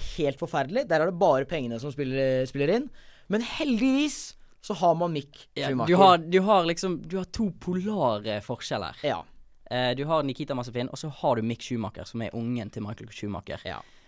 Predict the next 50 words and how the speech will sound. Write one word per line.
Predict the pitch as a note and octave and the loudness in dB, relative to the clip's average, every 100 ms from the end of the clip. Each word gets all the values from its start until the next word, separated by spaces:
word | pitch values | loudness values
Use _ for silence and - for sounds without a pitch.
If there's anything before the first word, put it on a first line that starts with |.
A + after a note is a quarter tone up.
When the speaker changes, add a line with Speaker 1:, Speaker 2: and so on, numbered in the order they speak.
| _ _ | _ _
Speaker 2:
Noe | B2 C3 A2+ - | -6 -2 -4 -4
som | - A#2 G2+ - | -6 -6 -6 -6
er | A2 F#2+ G#2+ | -6 -6 -8
fantastisk | A#2 - G2+ - - - | -12 -10 -12 -12 -14 -12
å | F#2 | -10
se. | E2 - _ _ | -10 -12 _ _
Speaker 1:
Det | D#3 | -4
er | E3+ | -2
veldig | D3 | -2
gøy | D#3 | -4
å | D#3 | -4
se. | - F3+ G3+ _ | -2 -4 -4 _
Ehm, | D3 D3 D3 C#3+ C#3+ C#3+ C#3 C#3+ _ _ | -6 -2 -2 -2 -2 -2 -6 -10 _ _
og | C#3 | -2
jeg, | D3+ D#3 - _ _ - _ _ _ - | 0 0 -4 _ _ -20 _ _ _ -2
det | F3 | 0
er | |
vel | G#3 | 0
eneste | C4+ E3+ G#3 | -2 -4 0
laget | F#3 F3 | -2 0
som | G3+ | -6
har | G3 | -4
to | G3 | -4
helt | G3 F#3 | -4 -4
nye. | F#3+ G3+ - - - - _ _ - - | -4 -6 -10 -20 -20 -20 _ _ -20 -20
Speaker 2:
Stemmer. | - A#2+ A#2+ - - | -6 -4 -4 -6 -6
Speaker 1:
Ja. | C3 - - | -6 -6 -20
Speaker 2:
Stemmer. | - F#3 | -4 4
Speaker 1:
Det | F#3 | 4
er | F#3 F3+ | 6 4
veldig | F3 E3 C#3+ G#3 D4 | 4 -2 -2 -4 -2
utradisjonelt, | G3+ D3+ A#2+ D3 C3+ C3 D3 F3 B3 - - | -4 -4 -6 -4 -4 -4 -4 -6 -8 -14 -6
eh, | G3 D#3 | -2 -2
så | D#3+ | -2
vidt, | D3+ _ D3+ | -6 _ -4
eh, | D3 C#3+ | -2 -2
meg | C3+ A#2+ A2+ | -2 -4 -4
bekjent. | B2 - F3 G#3+ - | -4 -4 -4 -4 -4
Speaker 2:
Det | C#3 C3 | 0 0
er | |
da, | A#2 | 0
men, | A#2 A#2 A2 | -2 -4 -4
eh, | C3 C3+ | -8 -6
eh, | C#3 C3+ | -2 2
Speaker 1:
Og | |
hvert | F#3 D#3+ | 2 6
Speaker 2:
Gud- | F3+ | 6
Speaker 1:
fall, | A#3 D4+ A3+ | 6 4 2
hvert | G3+ | 2
fall | - B3 | 6 4